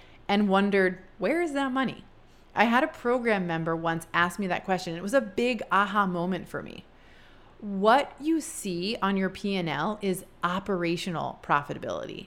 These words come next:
not business profitability and not cash flow. Within gaap, right, when you're using a bookkeeping system and you're using your financial reports, in order to understand your cash flow,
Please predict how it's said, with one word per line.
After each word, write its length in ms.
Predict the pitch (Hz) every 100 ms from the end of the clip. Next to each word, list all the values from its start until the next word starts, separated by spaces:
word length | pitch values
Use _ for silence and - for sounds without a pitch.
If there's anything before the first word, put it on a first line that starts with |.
| -
not 760 | 185 190 185 185 233 - - - - - 196 170
business 420 | 233 214 214 185
profitability 760 | - 170 175 165 160 156 160 180 190
and 480 | 208 202 190 180
not 420 | 180 170 180 - - - - -
cash 380 | - 220 233
flow. 320 | - - 71 - - - - - - - - - - 196
Within 800 | 233 220 254 285 320 247 190 170
gaap, 400 | 185 151 - 165
right, 160 | 165
when 160 | 175 175
you're 80 | 185
using 520 | 180 190 196 202 190
a 60 |
bookkeeping 600 | 165 196 196 196 196 190
system 440 | 190 185 - 185 175
and 120 | 170
you're 80 | 170
using 340 | 170 180 190
your 80 | 180
financial 460 | 180 170 165 170 170
reports, 560 | - - 226 165 - - -
in 120 | 247 226
order 320 | 226 240 302
to 200 | 254 208
understand 520 | 208 202 196 202 180
your 100 | 170
cash 380 | 165 226 302 311
flow, 380 | - 160 156